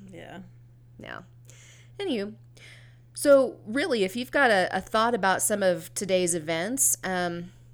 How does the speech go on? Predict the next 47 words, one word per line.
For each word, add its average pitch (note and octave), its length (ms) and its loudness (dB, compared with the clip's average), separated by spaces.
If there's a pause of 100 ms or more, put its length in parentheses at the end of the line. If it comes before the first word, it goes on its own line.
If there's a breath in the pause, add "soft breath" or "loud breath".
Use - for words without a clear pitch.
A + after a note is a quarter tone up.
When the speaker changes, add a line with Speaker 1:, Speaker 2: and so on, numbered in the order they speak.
Speaker 2:
we'd A#3 180 -6
love B3+ 180 2
to A3 60 -6
hear G#3 180 -2
from F#3 200 -6
you, D#3+ 140 -4
right, D#3+ 180 -4
Kayleen? D4 340 -8 (460)
Speaker 1:
Yeah, G3+ 300 -6
if F3+ 180 -12
you G3 80 -14
wanna F#3+ 200 -12
drop F#3+ 220 -6
us F#3+ 160 -14
a G3+ 40 -14
line F#3+ 300 -10
at F3 100 -6
H F3 280 -10
P F#3+ 80 -14
J F3+ 200 -8
talk F3 460 -10
at F#3 100 -10
H F3+ 240 -12
P F#3 100 -12
J F3 180 -8
dot E3+ 240 -12
com F3+ 300 -12
and E3+ 80 -12
let E3+ 160 -10
us E3+ 200 -12
know F3+ 340 -10 (540 loud breath)
how F#3+ 140 -4
wheat F#3+ 160 -6
harvest G3+ 360 -8
is G3 100 -12
going G3 260 -10
in F#3+ 100 -12
your F#3+ 160 -10
area, G3+ 500 -8
or F#3 100 -8
if F3+ 160 -12
you're F#3+ 120 -10
still A#3+ 500 -12
trying A#3 400 -10
to G#3 120 -18
plant G3+ 300 -16
soybeans. F3 760 -10